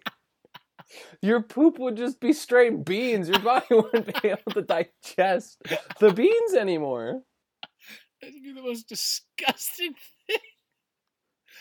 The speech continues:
Speaker 2: I'm pooping straight beans. That's all I'm
Speaker 1: I feel like
Speaker 2: <laughs>
Speaker 1: you'd be so sick of the beans by day two of the <laughs> beans.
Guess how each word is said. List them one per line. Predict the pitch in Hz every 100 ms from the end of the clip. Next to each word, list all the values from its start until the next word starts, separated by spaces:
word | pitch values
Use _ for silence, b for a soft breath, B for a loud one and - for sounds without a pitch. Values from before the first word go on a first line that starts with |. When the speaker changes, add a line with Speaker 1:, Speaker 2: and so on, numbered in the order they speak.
| B B 143 151
Speaker 2:
I'm | 135
pooping | 165 151 147
straight | 147 147 110 127
beans. | 156 175 175 151 127 - _ - -
That's | - - -
all | - 185 180
I'm | 170
Speaker 1:
I | 175
feel | 180 254
like | 233
Speaker 2:
<laughs> |
Speaker 1:
you'd | 202
be | 180 196
so | - 196 196
sick | 214 190 185
of | 190 170
the | 170
beans | 151 156 160 156
by | 151 135
day | 143 147 160
two | - - 160 170
of | 123 117
the | 117
<laughs> |
beans. | - - 180 - 175 - -